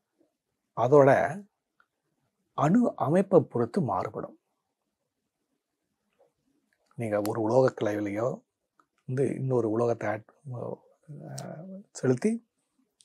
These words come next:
அந்த உலோக கூட்டத்தோட உலோகங்களின் விகிதாச்சாரத்தை மாத்தும் பொழுது இந்த ஒர்க் ஃபங்க்ஷனும் மாறும். இப்போ ஒரு, ஒரு உலோகத்துல இன்னொரு உலோகத்துக்கு ஒர்க் ஃபங்க்ஷனும் மாறும். இந்த ஒர்க் ஃபங்க்ஷனுங்கிறது வந்துட்டு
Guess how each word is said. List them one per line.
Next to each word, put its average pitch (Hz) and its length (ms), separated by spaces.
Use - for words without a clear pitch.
அந்த 117 160
உலோக 123 180
கூட்டத்தோட 110 600
உலோகங்களின் 117 480
விகிதாச்சாரத்தை 113 540
மாத்தும் 117 320
பொழுது 123 460
இந்த 123 180
ஒர்க் 107 260
ஃபங்க்ஷனும் 110 400
மாறும். 90 340
இப்போ - 140
ஒரு, 123 120
ஒரு 127 220
உலோகத்துல 135 260
இன்னொரு 123 260
உலோகத்துக்கு 117 500
ஒர்க் 107 120
ஃபங்க்ஷனும் 110 340
மாறும். - 300
இந்த 127 160
ஒர்க் 143 260
ஃபங்க்ஷனுங்கிறது 110 600
வந்துட்டு 110 340